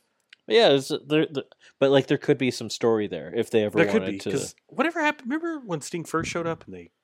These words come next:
Speaker 2: kept having him, like, kinda talk down to Cody?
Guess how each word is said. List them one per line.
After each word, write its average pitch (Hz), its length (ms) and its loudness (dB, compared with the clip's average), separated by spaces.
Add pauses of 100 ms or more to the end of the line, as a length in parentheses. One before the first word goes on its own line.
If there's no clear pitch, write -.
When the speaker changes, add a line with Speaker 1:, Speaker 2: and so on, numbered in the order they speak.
(160)
Speaker 2:
kept - 360 -10
having 127 240 -4
him, 95 100 -10
like, 90 180 -16 (200)
kinda 110 220 -6
talk - 300 -6
down 110 240 -4
to 107 60 -8
Cody? 113 420 -10